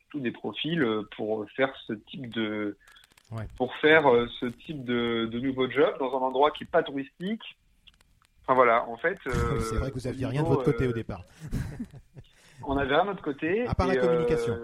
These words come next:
Speaker 2: À part la communication, euh,
Speaker 1: Non,
Speaker 2: voilà.
Speaker 1: puis encore, puis la communication, c'était pas des pros de la com, hein. Enfin, euh, on avait, on n'est pas, euh, euh, voilà, on, on a fait quelque chose qui était, euh, lisible et compréhensible de tous, mais, euh, les banquiers, euh, ils voient le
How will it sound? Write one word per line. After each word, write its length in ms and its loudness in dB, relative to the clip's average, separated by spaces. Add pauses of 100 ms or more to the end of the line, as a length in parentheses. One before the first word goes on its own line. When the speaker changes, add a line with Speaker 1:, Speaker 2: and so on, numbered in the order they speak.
(260)
Speaker 2:
À 80 -12
part 180 -6
la 80 -10
communication, 880 -8
euh, 160 -10
Speaker 1:
Non, 120 4
Speaker 2:
voilà. 140 2
Speaker 1:
puis 100 -2
encore, 360 6
puis 100 -2
la 60 2
communication, 520 -2
c'était 140 -12
pas 140 -2
des 100 -4
pros 160 -6
de 60 -2
la 60 -4
com, 240 -4
hein. 200 -4
Enfin, 280 -4
euh, 120 -4
on 140 -10
avait, 200 -14 (140)
on 60 -20
n'est 160 -20
pas, 280 6
euh, 240 -4 (680)
euh, 20 -20 (300)
voilà, 280 2
on, 540 -6 (260)
on 100 -8
a 60 -6
fait 120 -8
quelque 180 -6
chose 240 -2
qui 100 -10
était, 240 -4
euh, 180 0
lisible 500 -6
et 40 -6
compréhensible 540 -10
de 80 -2
tous, 280 -4
mais, 200 0
euh, 360 2
les 80 -6
banquiers, 440 0
euh, 420 2
ils 80 -10
voient 160 2
le 300 -8